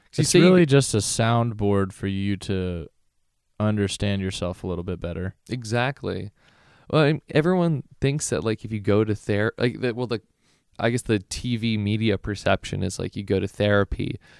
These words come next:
Speaker 1: and it's like, you just have problems. You got a whole lot of problems. And they, they're there to fix all your problems. And it's just not even
Speaker 2: Yeah.
Speaker 1: remotely true.
Speaker 2: Yeah.
Speaker 1: It, it's to
Speaker 2: Oh,
Speaker 1: help.
Speaker 2: that's a ba-, that's what a bad therapist does.
Speaker 1: Yeah, it's to
Speaker 2: Try to
Speaker 1: help
Speaker 2: fix your
Speaker 1: you
Speaker 2: problems. <laughs>
Speaker 1: fix your problems,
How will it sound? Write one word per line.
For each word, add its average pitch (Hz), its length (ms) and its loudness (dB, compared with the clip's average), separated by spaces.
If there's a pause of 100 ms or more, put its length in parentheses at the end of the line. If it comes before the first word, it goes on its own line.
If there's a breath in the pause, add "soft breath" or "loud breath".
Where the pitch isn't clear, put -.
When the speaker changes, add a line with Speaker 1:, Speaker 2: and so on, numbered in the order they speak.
(260 soft breath)
Speaker 1:
and 101 160 -2
it's 95 180 -6
like, 95 80 -8
you 104 160 0
just 90 200 -6
have - 180 -18
problems. - 560 -4
You 101 60 -6
got - 180 -8
a 104 100 -4
whole 98 300 -2
lot 98 140 -6
of 98 80 -6
problems. 95 380 -4
And 98 100 -6
they, 107 120 2
they're 110 300 2
there 104 160 4
to 98 80 0
fix - 380 -4
all 98 60 0
your 95 140 -4
problems. 98 400 -4
And 98 80 -2
it's 98 160 -8
just - 160 -10
not 160 160 -2
even 110 300 -6
Speaker 2:
Yeah. 107 260 2
Speaker 1:
remotely 98 300 2
true. 104 360 -2 (340 loud breath)
Speaker 2:
Yeah. 98 360 2
Speaker 1:
It, 123 240 2
it's 131 300 -2
to - 100 -4
Speaker 2:
Oh, - 20 -4 (120)
Speaker 1:
help. 113 60 8
Speaker 2:
that's 127 200 8
a 131 60 6
ba-, 110 200 4
that's 113 140 0
what 110 100 -2
a 95 40 -2
bad 101 300 0
therapist 90 420 -6
does. 90 420 -8
Speaker 1:
Yeah, 135 320 4
it's 107 220 -2
to - 60 -10
Speaker 2:
Try 101 100 4
to 95 60 0
Speaker 1:
help 131 160 4
Speaker 2:
fix - 140 -4
your 95 80 -8
Speaker 1:
you 120 60 -8
Speaker 2:
problems. 151 480 6
<laughs> - 0 -
Speaker 1:
fix - 380 4
your 120 280 6
problems, 107 800 2